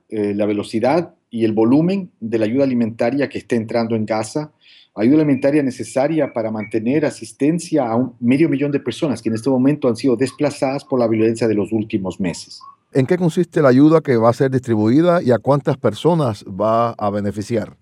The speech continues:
Speaker 1: Eh, lo que está entrando es, eh, digamos, dieciocho camiones con unas quince mil seiscientas paquetes alimentarios que dan de comer a una familia por cinco días.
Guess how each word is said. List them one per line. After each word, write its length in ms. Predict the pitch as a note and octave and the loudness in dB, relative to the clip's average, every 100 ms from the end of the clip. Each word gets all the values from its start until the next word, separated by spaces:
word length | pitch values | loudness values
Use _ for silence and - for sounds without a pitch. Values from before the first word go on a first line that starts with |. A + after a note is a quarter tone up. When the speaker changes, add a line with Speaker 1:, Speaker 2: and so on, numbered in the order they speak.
| _ - | _ 2
Speaker 1:
Eh, 240 | C3 C3+ | 4 4
lo 240 | D3 C#3 C#3 | 6 4 4
que 80 | E3 | 0
está 220 | E3 G#3 | 0 -2
entrando 840 | G3 F3+ F3+ C3+ A#2+ B2 C#3+ - | -2 -2 -2 0 -4 -6 -8 -8
es, 420 | C#3 C3+ C3+ - C#3+ | -2 0 0 -2 -2
eh, 400 | C3+ C3+ C3 A#2+ | 0 2 0 -4
digamos, 720 | A#2 C3 D3 D#3+ E3 D#3 - B2+ | -4 0 2 0 0 -4 -10 -18
dieciocho 680 | A#2+ C#3+ C#3+ F3+ F#3+ F#3 | -2 0 0 0 0 0
camiones 600 | D#3+ C#3 C#3 D3+ E3+ E3 - | 0 -2 0 -2 -4 -8 -10
con 260 | - C3 | -6 -4
unas 400 | C#3 C#3 - B2 - | -2 -4 -6 -8 -6
quince 340 | D3 C3+ C3+ | -6 0 0
mil 400 | C#3+ E3+ F#3 E3+ | 0 0 -2 -4
seiscientas 1160 | - C#3+ A#2+ - D3+ D#3 D3+ D3+ C#3+ - - - | -4 -2 -2 -2 0 0 0 0 0 -2 -14 -8
paquetes 460 | C#3 C3 F3 E3+ C#3 | -6 -2 -2 -2 -4
alimentarios 1000 | C3 A#2 A#2 A2+ C#3 G2 - - - _ - | -4 -4 -6 -2 -4 -4 -10 -20 -20 _ -12
que 360 | C3 C3+ B2 - | -8 -8 -10 -14
dan 360 | A#2+ C#3 E3 | -6 -4 -4
de 140 | E3+ F3 | -6 -6
comer 400 | D#3 D3+ F3 E3 | -6 -4 -4 -4
a 100 | B2 | -4
una 220 | D3 E3+ | -4 -4
familia 520 | - C3 C#3+ D3+ D3 | -4 -6 -4 -2 -2
por 120 | C3 A#2 | -4 -10
cinco 400 | - D#3+ C#3 A#2 | -6 -6 -2 -2
días. 440 | G2+ E2+ - - | -4 -10 -14 -18